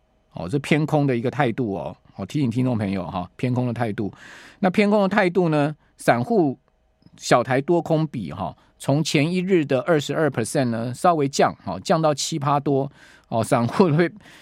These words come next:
小台被嘎到了嘛哈，就是说做多哈，就赔钱了嘛。哦，因为最近行情是往下掉的嘛，所以这个多空比呢，呃，降到七趴，哦，只要维持是正的哈，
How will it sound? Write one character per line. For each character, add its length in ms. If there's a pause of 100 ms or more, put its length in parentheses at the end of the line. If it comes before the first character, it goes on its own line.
(180)
小 240
台 180
被 140
嘎 260
到 220
了 80
嘛 220
哈， 140
就 120
是 80
说 240 (600)
做 200
多 440
哈， 260
就 140
赔 180
钱 260
了 80
嘛。 160 (280)
哦， 200
因 60
为 80
最 160
近 160
行 160
情 140
是 80
往 200
下 200
掉 260
的 80
嘛， 180
所 160
以 160 (140)
这 140
个 80
多 180
空 220
比 160
呢， 280 (260)
呃， 120
降 220
到 120
七 240
趴， 240 (440)
哦， 120
只 120
要 160
维 120
持 240
是 120
正 320
的 120
哈， 300